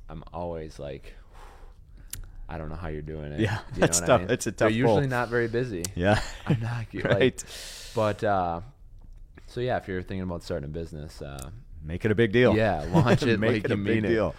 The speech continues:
Speaker 2: Get on live with Venture Wisconsin. And,
Speaker 1: <laughs>
Speaker 2: you know, that's how you make it a big deal. You
Speaker 1: Yeah.
Speaker 2: do stuff like this. So
Speaker 1: Yeah.
Speaker 2: I appreciate you having me on, truly.
Speaker 1: Yeah, thanks
Speaker 2: Yeah.
Speaker 1: for coming on.
Speaker 2: Yeah.
Speaker 1: Um, if I could hop on that two-week theory.
Speaker 2: Yeah.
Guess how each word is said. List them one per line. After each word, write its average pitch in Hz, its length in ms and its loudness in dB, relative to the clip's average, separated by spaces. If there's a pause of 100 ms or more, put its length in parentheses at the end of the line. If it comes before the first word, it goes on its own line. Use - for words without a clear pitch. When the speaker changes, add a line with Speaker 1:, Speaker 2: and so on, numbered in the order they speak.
(160)
Speaker 2:
Get 131 140 6
on 143 160 10
live 135 460 10
with 113 180 6
Venture 127 320 0
Wisconsin. 131 800 -4
And, 156 480 4
Speaker 1:
<laughs> - 40 -14
Speaker 2:
you 113 120 0
know, 117 180 0
that's 131 280 4
how 160 120 6
you 175 100 4
make 180 200 4
it 185 60 0
a - 20 -8
big 196 200 0
deal. 202 440 4
You 127 160 0
Speaker 1:
Yeah. 117 80 4
Speaker 2:
do - 120 4
stuff 190 300 0
like 175 220 -2
this. 165 240 -2
So 87 360 -6 (140)
Speaker 1:
Yeah. 107 240 2
Speaker 2:
I 113 80 6
appreciate 123 440 2
you 120 60 4
having 110 200 2
me 107 100 0
on, 92 220 -2
truly. 117 260 2
Speaker 1:
Yeah, 101 220 4
thanks 92 240 -2
Speaker 2:
Yeah. 80 40 -8
Speaker 1:
for - 60 -14
coming 101 220 -4
on. 92 240 -4
Speaker 2:
Yeah. 104 680 -2
Speaker 1:
Um, 87 220 -6 (480)
if - 80 0
I 117 80 6
could 113 120 -2
hop 110 280 0
on 110 180 0
that 95 180 -2
two-week 110 400 -4
theory. 87 460 -6
Speaker 2:
Yeah. 117 280 2